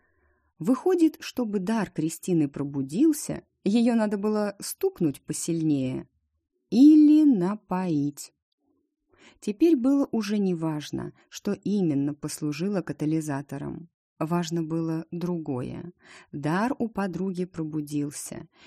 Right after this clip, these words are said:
а невольным свидетелем этого стал Гаргулий, который теперь с видом ищейки, напавший на след, наблюдал за животрепещущим диалогом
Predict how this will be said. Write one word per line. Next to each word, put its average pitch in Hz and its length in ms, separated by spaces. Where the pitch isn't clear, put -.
а 214 340
невольным 190 640
свидетелем 139 880
этого 139 680
стал 240 420
Гаргулий, 151 880
который 160 400
теперь 160 720
с - 180
видом 151 440
ищейки, 151 920
напавший 220 640
на 170 180
след, 240 580
наблюдал 233 720
за 233 220
животрепещущим 196 1200
диалогом 202 800